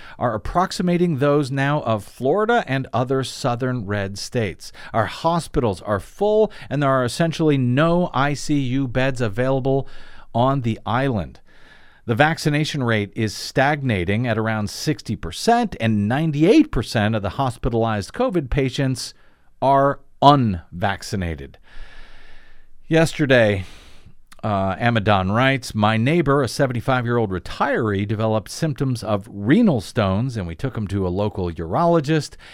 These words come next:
After evaluating him, the urologist determined that surgery would be necessary to remove the stone. However, we were informed that due to the covid situation,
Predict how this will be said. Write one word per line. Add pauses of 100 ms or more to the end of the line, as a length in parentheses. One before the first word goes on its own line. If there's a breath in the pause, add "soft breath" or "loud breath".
(100)
After
evaluating
him, (180 loud breath)
the
urologist
determined
that
surgery
would
be
necessary
to
remove
the
stone.
However,
we
were
informed
that (300 loud breath)
due
to
the
covid
situation,